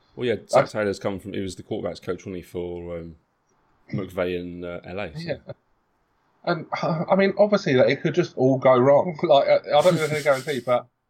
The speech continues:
Speaker 2: I think it was a good move from the Bengals. And, I mean, they seem to really like him and really rate him. They seem to be,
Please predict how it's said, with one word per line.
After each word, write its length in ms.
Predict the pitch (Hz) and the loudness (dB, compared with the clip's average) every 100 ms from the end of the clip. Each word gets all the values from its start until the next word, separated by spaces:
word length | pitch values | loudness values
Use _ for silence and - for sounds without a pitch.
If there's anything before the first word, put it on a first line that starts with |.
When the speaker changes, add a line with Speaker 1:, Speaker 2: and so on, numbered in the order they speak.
| _ _ _ | _ _ _
Speaker 2:
I 40 | |
think 180 | 139 226 | -6 -2
it 40 | 208 | -2
was 100 | 170 | -4
a 40 | |
good 220 | 151 151 | -4 -4
move 220 | 143 147 | -2 -2
from 80 | 143 | -2
the 60 | 104 | -2
Bengals. 440 | 98 90 95 92 | 0 -2 -4 -2
And, 300 | 113 107 117 - | -2 -2 -8 -4
I 20 | |
mean, 160 | 147 156 | -2 2
they 100 | 175 | 0
seem 200 | 175 165 | 0 0
to 100 | 139 | 2
really 440 | 120 120 120 113 | 6 6 6 6
like 320 | 107 110 107 - | 6 6 4 2
him 100 | 92 | -2
and 100 | 92 | 0
really 220 | 107 101 | 2 2
rate 240 | 107 110 | 2 2
him. 120 | 90 95 | 0 -2
They 100 | 113 | -2
seem 200 | 123 117 | -2 -2
to 80 | 113 | 0
be, 340 | 113 110 113 | 2 2 -4